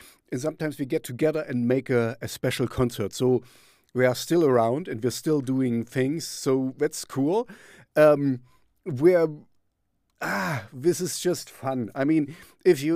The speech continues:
if you have a bad day, uh, just listen to Sticky Weed or to Nina Hagen with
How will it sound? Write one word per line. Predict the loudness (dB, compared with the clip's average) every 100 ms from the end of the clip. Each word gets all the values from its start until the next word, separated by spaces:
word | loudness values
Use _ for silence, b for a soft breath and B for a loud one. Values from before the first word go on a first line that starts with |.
| -2
if | -4
you | -2
have | -2
a | -4
bad | -4 -2 -2 -2
day, | -2 -2 -4 -4
uh, | 0 0
just | 0 -2 0
listen | -2 -2 -4
to | -4
Sticky | -4 -8 -6 -6
Weed | -4 -6 -2
or | 0 0
to | -2 -6 -4 -2
Nina | -2 0 -2
Hagen | -4 -6 -6 -6
with | -6 -8